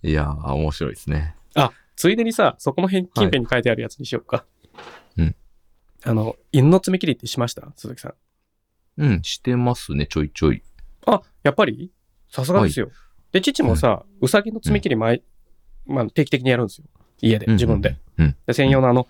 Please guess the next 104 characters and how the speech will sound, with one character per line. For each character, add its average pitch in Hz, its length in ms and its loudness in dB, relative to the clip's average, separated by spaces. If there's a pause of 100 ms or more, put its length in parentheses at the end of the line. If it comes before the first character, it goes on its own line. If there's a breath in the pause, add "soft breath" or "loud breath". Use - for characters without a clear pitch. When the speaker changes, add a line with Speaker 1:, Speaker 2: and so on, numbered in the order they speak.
(160 soft breath)
Speaker 2:
パ 135 120 -2
チ 156 100 4
ン 127 60 2
パ 113 120 -4
チ 123 140 -6
ン 110 60 -2
っ 104 40 -10
て - 120 -12
い 110 40 -4
う 107 40 -4
あ 107 40 -8
の、 104 200 -8
ハ 147 120 -2
ン 143 100 0
マ 139 100 0
ー - 20 -6
タ 135 140 -2
イ 113 40 -2
プ、 - 100 -18
ハ 156 80 -2
ン 175 80 -2
マ 202 120 -8 (120)
ー？ 151 60 0
ん？ - 120 -4
何？ 123 220 -4 (400)
ギ 123 100 2
ロ 180 100 4
チ 196 140 0
ン 190 60 -4
タ 190 120 2
イ 151 60 0
プ 104 100 -6
の 101 60 -8
爪 110 200 -2
切 - 80 -12
り 113 60 -14
使 - 140 -10
っ 107 60 -8
て 151 100 -8
る 151 60 4
ん - 40 4
で 127 60 2
す - 20 -2
よ。 82 60 -6
Speaker 1:
は 80 80 0
い 73 60 -2
は - 0 -
い - 20 -10
は - 60 -16
い - 40 -20
は - 80 -4
い。 - 20 0
Speaker 2:
ギ - 40 -2
ロ 147 80 -2
チ - 140 -6
ン？ 87 120 -2
Speaker 1:
同 80 100 0
じ 71 120 -8
で 69 100 -6
す。 - 180 -16 (480)
Speaker 2:
は 113 160 -4
い。 92 100 -10
Speaker 1:
あ - 160 -10
の、 110 240 -16
Speaker 2:
で、 165 120 4
Speaker 1:
挟 139 80 2
み 135 100 -2
込 135 140 0
む 104 80 4
や 69 120 -2
つ - 80 -14
で 71 140 -10
す - 120 -10
よ 67 80 -4
ね。 104 140 -4
Speaker 2:
そ 247 100 4
う 233 40 4
そ 156 80 0
う - 40 -2
そ 196 80 -2
う - 40 -4
そ 127 280 0
う。 - 0 - (380)
Speaker 1:
丸 82 280 0
く - 100 -2
な 80 100 0
っ - 60 -8
て 73 140 -6
て、 55 220 -12
Speaker 2:
あ - 80 -8
の、 82 60 0
Speaker 1:
は 71 60 -2
い。 - 80 -12 (840)
Speaker 2:
そ 143 100 2
う 127 40 2
そ - 260 -2
う。 127 60 -8
リ 156 100 6
ン 151 40 4
グ 120 120 2
が 107 100 0
あ 95 40 -2
っ - 40 -12
て、 131 340 0